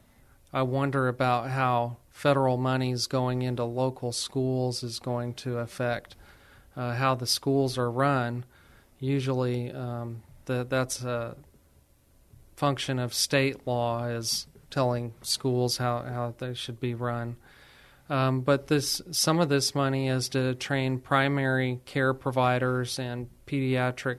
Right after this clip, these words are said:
primary care providers, uh, to provide mental health care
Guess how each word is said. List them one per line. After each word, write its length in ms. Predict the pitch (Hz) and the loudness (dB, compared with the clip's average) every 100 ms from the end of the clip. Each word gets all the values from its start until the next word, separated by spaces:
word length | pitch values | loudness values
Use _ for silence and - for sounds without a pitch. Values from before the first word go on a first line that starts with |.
| - | -4
primary 500 | - 123 123 120 123 | -2 -2 0 -2 -4
care 280 | 120 131 123 | -4 -4 -4
providers, 760 | - 123 120 120 123 120 - - - - - - _ - | -6 -4 0 0 0 -4 -8 -14 -20 -20 -20 -20 _ -6
uh, 340 | 139 123 123 123 | -2 0 0 -4
to 140 | 131 | -6
provide 440 | 131 127 127 123 | -2 2 4 4
mental 340 | 123 127 123 123 | 2 0 2 2
health 300 | 120 120 - | 0 -2 -6
care 500 | - 120 120 117 | -6 -2 -2 -4